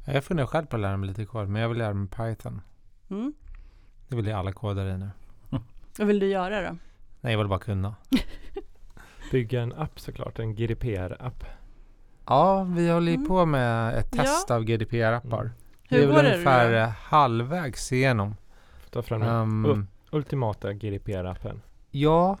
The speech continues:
Speaker 1: det finns ju, alltså jag är lite besviken hittills.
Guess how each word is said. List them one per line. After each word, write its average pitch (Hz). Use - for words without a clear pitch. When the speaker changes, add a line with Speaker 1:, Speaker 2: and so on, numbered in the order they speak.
Speaker 1:
det 147
finns 208
ju, 151
alltså 147
jag 175
är 190
lite 180
besviken 139
hittills. 123